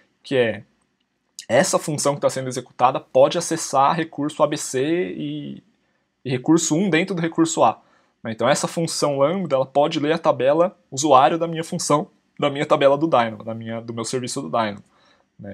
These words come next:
Qual, quais outros recursos ou chamadas de A P I, né? Quais outros serviços eu consigo chamar tudo via I A M. Então ele vai gerar um token, né, do S T S pra mim, um token temporário,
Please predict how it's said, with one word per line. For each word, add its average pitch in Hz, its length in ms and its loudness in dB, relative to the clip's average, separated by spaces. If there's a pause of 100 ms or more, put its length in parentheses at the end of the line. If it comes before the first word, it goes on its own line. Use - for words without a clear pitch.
Qual, 147 480 4
quais 147 320 0
outros 156 340 -2
recursos 156 540 -2
ou 156 80 -2
chamadas 147 500 0
de 147 60 0
A 143 40 4
P 143 160 -8
I, 135 220 -8
né? 139 100 -10
Quais 135 200 -2
outros - 220 -4
serviços 135 520 -4
eu 156 80 -4
consigo 147 300 -8
chamar 139 440 -6
tudo 151 240 2
via 156 220 0
I 151 120 0
A 160 140 -4
M. 113 220 -6 (320)
Então 117 100 -6
ele 107 80 -8
vai 113 100 0
gerar 120 240 0
um 143 80 -2
token, 147 720 -6
né, 120 140 -10
do 127 140 -2
S - 180 -6
T 135 60 -4
S 117 360 0
pra - 140 -6
mim, 120 220 -10
um 135 60 -12
token 120 320 -10
temporário, 113 720 -2